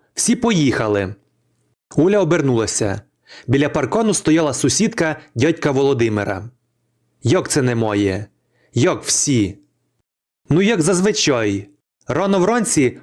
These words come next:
молодий поїхав, а вдень і сам господар. Сказав наглядати за будинком,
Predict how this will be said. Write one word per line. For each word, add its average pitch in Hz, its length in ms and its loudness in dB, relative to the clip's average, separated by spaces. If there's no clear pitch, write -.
молодий 147 400 2
поїхав, 123 680 0
а 147 120 -2
вдень 185 380 0
і 156 80 4
сам 170 220 0
господар. 117 640 0
Сказав 175 520 0
наглядати 160 480 2
за 151 140 0
будинком, 113 760 -2